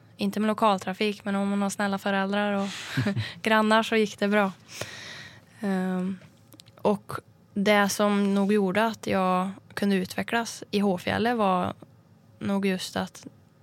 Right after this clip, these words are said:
Speaker 1: d-, det fanns, de började bygga en park precis när jag fick upp ögonen för det här, så runt tvåtusentvå kanske. Och sporten var då så ny, så jag tror inte,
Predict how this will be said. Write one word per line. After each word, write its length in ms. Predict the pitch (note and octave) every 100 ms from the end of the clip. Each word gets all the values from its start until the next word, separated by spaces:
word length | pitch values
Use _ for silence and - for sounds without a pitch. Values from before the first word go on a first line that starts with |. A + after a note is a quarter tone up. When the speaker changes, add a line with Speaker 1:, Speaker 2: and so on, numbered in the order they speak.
| - - -
Speaker 1:
d-, 180 | - - - -
det 180 | G3+ G3
fanns, 580 | - A3 A3+ A3+ G#3 -
de 180 | G#3+ A3
började 220 | A3+ A3+
bygga 220 | A#3 A3+
en 100 | B3
park 280 | A3 F#3+ -
precis 460 | F#3+ - G#3 G3
när 80 | F#3+
jag 260 | F3 F3 F3+ - - - - _ - -
fick 200 | - G3
upp 140 | E3+ -
ögonen 480 | F#3 F3 F#3+ B3
för 120 | C#4+ C4
det 60 |
här, 240 | G3 G#3 -
så 240 | - G#3 G3
runt 300 | G3 G3 -
tvåtusentvå 880 | F#3+ F#3+ G3 G3 - F#3+ - G3 G3+
kanske. 380 | A#3 B3 E4 F#4+ - _ - - - - - - - -
Och 440 | G3+ G2+ G3+ G3 G3 - - _ - - - - - - - - - - - -
sporten 500 | - - G3 - A3+
var 140 | A3 G3
då 180 | F#3+
så 300 | F#3 - F#3
ny, 500 | F3 F#3+ A3+ G3+ C4
så 160 | C#4 F#3+
jag 160 | F#3+ F#3+
tror 140 | G#3+
inte, 360 | G#3 F#3+ F3+